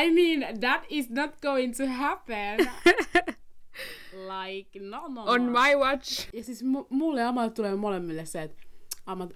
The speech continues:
Speaker 1: siis enhän mä ty-, tai siis tiedättekö, että
Speaker 2: Onks
Speaker 1: mä oon
Speaker 2: toi
Speaker 1: se,
Speaker 2: nyt niin
Speaker 1: että onks
Speaker 2: kivaa?
Speaker 1: toi oikeesti nyt ki-, niin kivaa? Ja sit
Speaker 2: Eikä toi
Speaker 1: oikeesti
Speaker 2: edes oo mitään sellaista ilkeyttä, vaan silleen, että
Speaker 1: Mut kun mä oon silleen niinku,
Speaker 2: I don't really
Speaker 1: apua.
Speaker 2: like.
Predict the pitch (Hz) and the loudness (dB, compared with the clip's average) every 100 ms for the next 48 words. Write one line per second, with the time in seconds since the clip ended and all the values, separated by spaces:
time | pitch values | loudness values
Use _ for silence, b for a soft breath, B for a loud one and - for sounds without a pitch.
0 | - - 208 254 196 185 185 381 - 269 | -14 -14 -8 -6 -4 -4 -6 -8 -4 0
1 | 269 247 269 247 - 220 190 196 - 262 | 2 0 0 -2 -4 -8 -2 -2 4 4
2 | 220 339 311 220 156 180 170 156 180 165 | 6 8 10 8 4 2 2 0 -2 -2
3 | 170 160 160 240 226 196 196 190 - 202 | -2 0 0 -2 -4 -6 -8 -12 -10 -6
4 | 190 151 190 190 180 185 180 175 175 - | -6 -6 -10 -8 -8 -8 -6 -6 -6 4
5 | 214 254 302 320 294 - 254 240 202 190 | 8 10 10 10 8 8 4 6 6 4
6 | 185 185 - 208 170 151 160 156 165 160 | 4 2 4 2 2 0 0 0 2 2
7 | 147 151 175 226 254 294 311 302 285 262 | 2 0 -2 -6 -6 -4 -4 -4 -2 0
8 | 196 247 311 330 311 302 165 170 | 2 6 8 10 8 6 2 -6